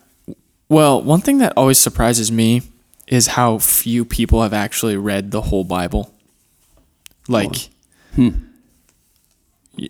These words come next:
Speaker 1: some people might hear me say that and think, "How can he say that? It's such a big book. Where do I start?" Everything you're saying. But I'm thinking, like, yeah, if you just chip away at this,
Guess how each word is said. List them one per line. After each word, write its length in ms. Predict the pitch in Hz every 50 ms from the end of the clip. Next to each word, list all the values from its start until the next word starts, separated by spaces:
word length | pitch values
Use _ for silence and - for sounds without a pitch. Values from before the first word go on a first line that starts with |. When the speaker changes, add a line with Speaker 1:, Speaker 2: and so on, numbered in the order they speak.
| - -
Speaker 1:
some 240 | - - 185 175 160
people 180 | 156 143 135
might 260 | 127 120 117 110 -
hear 200 | - - - 123
me 80 | 117 110
say 180 | - - 117 107
that 80 | 113 107
and 80 | 104
think, 160 | - 90 - - _ _ _ _ _ _ _ _ _ _ -
"How 260 | - - 160 170 202
can 160 | 185 - 214
he 80 | 196 175
say 340 | - - - - 196 196 196
that? 200 | 175 156 110 95
It's 120 | 143 - -
such 200 | - 170 165 185
a 40 | 165
big 260 | 147 180 175 160 151
book. 240 | 180 175 175 170 156
Where 120 | 170 170
do 60 | 175
I 40 | 170
start?" 300 | 160 - 190 170 139 - -
Everything 320 | - 147 143 - 139 127 123
you're 100 | 135 135
saying. 260 | - 131 113 107 - - - - - - - _ _ _ _ _ _ _ _
But 160 | 135 - -
I'm 160 | 127 156 190
thinking, 300 | 185 180 143 - 123 117
like, 320 | 110 107 98 - - - - _ _ _ _ - - _ _ _ _
yeah, 100 | - 220
if 100 | 185 180
you 60 | 202
just 240 | 233 262 - - -
chip 220 | - - 165 - -
away 240 | 107 101 107 143
at 80 | 147 -
this, 400 | - - 127 - - - -